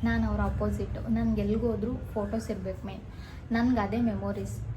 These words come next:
ಹಿಂಗೇನಾದ್ರೂ ಬೇಜಾರಾದಾಗ ಮೊಬೈಲ್ ಹಿಡ್ಕೊಂಡು ನೋಡಿದ್ರೆ, ಹ್ಮ್, ಹಿಂಗೋಗಿದ್ವಿ, ಹಿಂಗಿದ್ವಿ ಅಂತ ಒಂದು ಮೆಮೊರೀಸ್ ಇರುತ್ತೆ. ನಮ್ಮ ಹಸ್ಬೆಂಡ್, ನಮ್ಮ ಮನೆಯವ್ರಿಗೆ ಹೇಳಿದ್ರೆ, "ಕಣ್ಣಲ್ಲಿ ನೋಡಿರ್ತೀವಿ, ಅನುಭವಿಸಿರ್ತೀವಲ್ವ, ಅದನ್ನು ನೆನೆಸ್ಕೋಬೋದು, ಅದನ್ನು ಮೆಮೊರೀಸೇ,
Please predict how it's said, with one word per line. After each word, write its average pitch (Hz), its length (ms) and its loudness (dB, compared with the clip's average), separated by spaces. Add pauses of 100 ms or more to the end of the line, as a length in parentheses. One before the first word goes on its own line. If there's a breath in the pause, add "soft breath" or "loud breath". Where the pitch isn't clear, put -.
(220)
ಹಿಂಗೇನಾದ್ರೂ 262 460 2
ಬೇಜಾರಾದಾಗ 220 580 2
ಮೊಬೈಲ್ 214 420 0
ಹಿಡ್ಕೊಂಡು 208 400 -4
ನೋಡಿದ್ರೆ, 196 360 -4
ಹ್ಮ್, 226 560 -2
ಹಿಂಗೋಗಿದ್ವಿ, 214 720 0
ಹಿಂಗಿದ್ವಿ 202 580 -2
ಅಂತ 226 260 0
ಒಂದು 226 340 0
ಮೆಮೊರೀಸ್ 214 600 0
ಇರುತ್ತೆ. 202 320 -4 (800 loud breath)
ನಮ್ಮ 214 200 -2
ಹಸ್ಬೆಂಡ್, 208 400 -2 (220)
ನಮ್ಮ 214 220 0
ಮನೆಯವ್ರಿಗೆ 220 340 2
ಹೇಳಿದ್ರೆ, 208 640 -2 (280)
"ಕಣ್ಣಲ್ಲಿ 240 360 2
ನೋಡಿರ್ತೀವಿ, 220 560 0
ಅನುಭವಿಸಿರ್ತೀವಲ್ವ, 208 1000 -2
ಅದನ್ನು 214 460 2
ನೆನೆಸ್ಕೋಬೋದು, 208 760 2
ಅದನ್ನು 208 320 2
ಮೆಮೊರೀಸೇ, 208 800 2